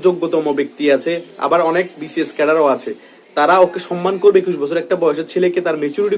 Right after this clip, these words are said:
কতটুকু, তার জ্ঞান গর্ব কতটুকু, তো সেটা যাচাই না করে একুশ বছর বয়সে আপনি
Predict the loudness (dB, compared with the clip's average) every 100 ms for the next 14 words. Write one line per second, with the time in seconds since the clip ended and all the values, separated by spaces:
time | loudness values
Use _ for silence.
0 | 0 0 -2 -6 -10 -18 -16 -2 0 2
1 | 0 2 4 4 4 0 -2 -4 -6 -10
2 | -20 -20 -18 -4 0 4 4 2 0 2
3 | 0 0 0 0 0 0 0 0 -2 0
4 | 0 0 -6 -10 -16 -20 _ -10 -4